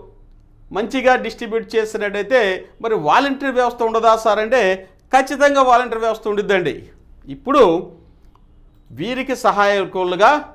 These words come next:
ఇదివరకట్లాగా యాభై మంది కాకుండా ఒక్కొక్క వాలంటీర్‌కి డెబ్బై ఐదు లేతే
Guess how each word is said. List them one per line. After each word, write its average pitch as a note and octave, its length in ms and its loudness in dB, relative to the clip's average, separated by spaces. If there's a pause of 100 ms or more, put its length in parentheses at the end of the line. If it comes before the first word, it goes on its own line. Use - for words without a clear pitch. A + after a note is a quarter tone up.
(120)
ఇదివరకట్లాగా A#3+ 760 2 (220)
యాభై F#3+ 280 6 (120)
మంది F3 260 2
కాకుండా E3 420 2 (100)
ఒక్కొక్క F3 360 -4
వాలంటీర్‌కి E3 580 0 (920)
డెబ్బై F3 260 0 (140)
ఐదు D#3 180 -2 (200)
లేతే E3 240 -2